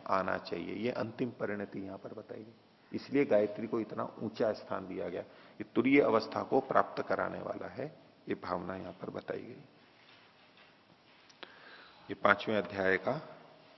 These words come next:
चौदहवाँ ब्राह्मण पूरा हुआ। अब इसके आगे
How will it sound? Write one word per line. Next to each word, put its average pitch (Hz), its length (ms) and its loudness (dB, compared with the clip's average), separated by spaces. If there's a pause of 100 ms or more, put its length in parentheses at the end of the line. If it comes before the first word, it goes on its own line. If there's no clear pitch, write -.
(420)
चौदहवाँ 110 480 6
ब्राह्मण 98 320 0
पूरा 95 360 2
हुआ। - 320 -6 (800)
अब 98 80 -2
इसके - 220 -2
आगे 98 400 4